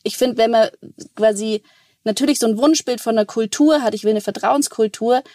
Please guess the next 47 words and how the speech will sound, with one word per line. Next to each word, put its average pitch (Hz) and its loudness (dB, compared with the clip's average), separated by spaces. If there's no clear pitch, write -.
aber 190 -10
wo 196 -2
fängst 240 -6
du 190 -8
da 196 0
an? - -4
Also 190 -6
da 190 -2
ist - -6
für 208 -4
mich 220 -2
erstmal 208 -4
so, 202 0
ja 196 0
gut, 254 -6
ich - -14
gebe 196 -2
gern 196 -2
Vertrauen, 208 0
ich 226 -10
find's 202 -4
schön, 226 0
wenn 214 -2
ich 208 -6
vertraut 202 -2
werde, 220 0
aber 196 -2
was - -4
mache 226 -4
ich - -14
denn 185 -6
jetzt? - -10
Und 220 -4
ich 208 -6
find, 233 -2
so 226 0
ein 214 0
Blick 269 -2
auf 226 0
die 208 -6
Verhältnisse, 220 0
da, 220 0
das 214 0
macht 226 -2
sehr 226 0
viel 208 -4
handlungsfähiger. 175 -2